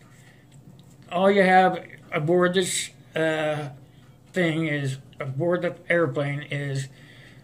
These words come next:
uh, the airline crew, of course. You got your pilot and all the, uh, atten-, flight attendants and whatnot. Then you have you,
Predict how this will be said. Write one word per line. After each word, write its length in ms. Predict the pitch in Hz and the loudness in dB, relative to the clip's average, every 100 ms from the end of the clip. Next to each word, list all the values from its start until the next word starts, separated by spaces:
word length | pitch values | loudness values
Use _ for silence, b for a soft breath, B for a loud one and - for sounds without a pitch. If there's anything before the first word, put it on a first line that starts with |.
| B | B
uh, 480 | - 147 147 143 147 135 - | -6 -2 -2 -2 -4 -8 -6
the 200 | 147 151 | -6 0
airline 500 | 196 196 160 147 131 | 4 4 4 2 -2
crew, 240 | 135 156 | -2 -4
of 160 | 143 131 | -4 -4
course. 400 | 147 147 156 135 | -6 -4 -4 -6
You 80 | 131 | -8
got 220 | 147 151 | -6 -6
your 80 | 139 | -8
pilot 540 | 135 156 156 156 156 | -4 -2 0 -2 -4
and 120 | 151 | -6
all 260 | 147 147 147 | -6 -4 -4
the, 400 | 143 151 143 135 B B B B B B B - | -4 -4 -4 -6 B B B B B B B -12
uh, 220 | 143 135 135 | -10 -8 -8
atten-, 360 | 131 170 - | -4 -4 -4
flight 280 | - 170 165 | -2 2 2
attendants 720 | 156 135 156 147 156 160 - | 0 -2 -4 -4 -6 -6 -6
and 320 | 151 151 147 | -2 -2 -2
whatnot. 540 | 147 - 147 151 160 - B B B B | -6 -6 -6 -6 -6 -12 B B B B
Then 220 | 160 170 | 0 0
you 220 | 165 170 | 2 2
have 480 | 156 160 160 156 147 | 4 4 4 2 0
you, 680 | 151 175 185 170 156 202 214 | -2 2 4 4 2 0 -4